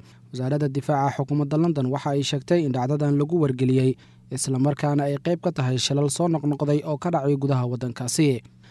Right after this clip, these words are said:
Dhanka koonfurta waddanka Lubnaan, xiisad ayaa weli halkaas ka taagan, iyadoo xukuumadda Washington ay ku cadaadinayso Tel Aviv in ay joojiso dagaalka. Dhankiisa, madaxweynaha waddanka Lubnaan ayaa sheegay inuu u diyaar garoobayo in la dhaqan geliyo xabajoojinta kala dhexeysa maamulka gumeystaha Yahuudda,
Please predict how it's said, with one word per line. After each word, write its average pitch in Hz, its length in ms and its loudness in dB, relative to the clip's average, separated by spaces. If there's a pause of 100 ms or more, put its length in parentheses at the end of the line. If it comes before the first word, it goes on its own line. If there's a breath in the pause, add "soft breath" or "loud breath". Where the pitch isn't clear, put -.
(220 soft breath)
Dhanka 170 240 0
koonfurta 170 420 0
waddanka 165 340 2
Lubnaan, 151 320 2
xiisad 143 340 -4
ayaa 147 200 2
weli 160 180 4
halkaas 165 320 0
ka 180 100 -2
taagan, 127 340 -2
iyadoo 143 280 0
xukuumadda 160 440 0
Washington 139 520 2 (380 soft breath)
ay 131 80 -2
ku - 140 -4
cadaadinayso 151 640 2
Tel 156 140 2
Aviv 156 280 6 (100)
in 165 120 0
ay 151 140 0
joojiso 139 420 0
dagaalka. 139 480 0 (320 soft breath)
Dhankiisa, 147 380 0
madaxweynaha 147 520 0
waddanka 147 360 0
Lubnaan 147 380 2 (440 soft breath)
ayaa 131 240 -2
sheegay 139 380 -2
inuu 151 200 -2
u 196 40 -10
diyaar 156 280 2
garoobayo 143 560 2 (360 soft breath)
in 160 120 0
la 156 80 2
dhaqan 147 320 -2
geliyo 127 300 0
xabajoojinta 131 720 -4
kala 165 180 2
dhexeysa 135 440 -2
maamulka 147 420 0
gumeystaha 147 560 0
Yahuudda, 151 400 2